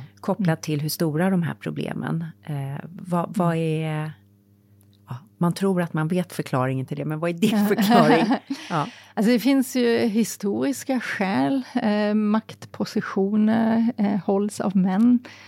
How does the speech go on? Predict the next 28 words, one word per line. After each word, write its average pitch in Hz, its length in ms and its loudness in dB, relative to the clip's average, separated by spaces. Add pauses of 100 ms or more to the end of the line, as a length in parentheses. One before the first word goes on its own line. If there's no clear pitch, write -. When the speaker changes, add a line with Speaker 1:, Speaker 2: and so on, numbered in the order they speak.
(200)
Speaker 2:
De 202 240 4
som 202 160 2
bestämmer 202 560 2
över 202 180 0
pengar 196 520 -2
är 220 120 -4
oftast - 540 -8
män, 196 300 0
eller 175 120 -2
har 175 120 0
varit 170 340 -4
historiskt. 208 840 -4
Eh, 196 220 -4
vi 190 120 2
behöver 196 280 4
ju 180 60 2
bara 175 160 0
titta - 280 -6
på 165 120 -12
Karolinska 180 420 0
institutet. 190 840 0
Sjuttio - 480 -2
procent 220 540 0
av 202 240 0
alla 185 320 -2
professorer 190 720 -6
är 202 60 0
män, 196 500 2